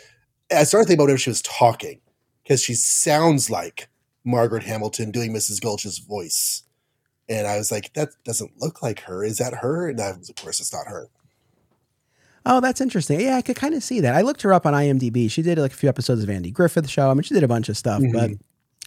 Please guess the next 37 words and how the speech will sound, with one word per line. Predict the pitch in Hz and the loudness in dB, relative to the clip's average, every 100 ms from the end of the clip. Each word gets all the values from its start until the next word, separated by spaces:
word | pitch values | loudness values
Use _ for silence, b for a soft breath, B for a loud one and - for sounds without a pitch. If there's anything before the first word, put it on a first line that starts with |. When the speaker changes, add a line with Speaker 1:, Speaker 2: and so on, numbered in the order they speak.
| - | -8
Speaker 2:
y-, | 196 339 | -6 -2
you | 233 | 0
know, | |
interestingly, | 320 254 190 147 | 0 2 4 6
with | 135 | 6
Malcolm | 135 156 196 127 | 4 2 2 0
Mealy, | 143 190 113 104 | 2 0 -2 -2
and | 117 | -4
I | |
think | 160 170 | -4 -4
this | 156 | -2
came | 131 | -2
up | 117 110 | -2 0
last | 139 160 | 0 0
time, | 117 117 113 b 151 b b b | 0 -2 -2 b -20 b b b
he | 220 | 4
only | 403 240 | 6 6
has | 170 | 4
three | - 156 196 | 0 -4 -2
credits | - 156 196 151 - | 0 2 4 2 -2
to | - 120 | -2 0
his | 110 | 2
name. | 139 165 95 - | 0 0 -2 -4
He | 123 | -4
did | 117 123 120 | 0 0 2
an | 123 | 0
episode | 165 185 180 156 | 0 0 2 2
of | 127 | 2
another | 120 151 151 | 2 4 2
show. | - 131 | 2 4
He | 127 | 4
did | 113 | 2
two | - 170 | 0 0
episodes | 156 147 139 127 | 2 2 0 0
of | 107 | -2
this, | 110 117 - | 0 -2 -4
and | - 110 110 | -4 -4 -4